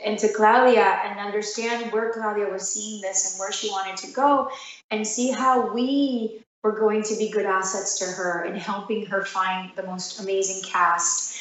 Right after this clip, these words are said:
that was going to meet the requirements that she had set for herself,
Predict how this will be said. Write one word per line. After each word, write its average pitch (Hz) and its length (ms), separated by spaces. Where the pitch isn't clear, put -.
that 185 440
was 185 160
going 196 240
to 202 240
meet 185 280
the 202 60
requirements 190 680
that 175 100
she 214 260
had - 160
set - 240
for 190 80
herself, 165 680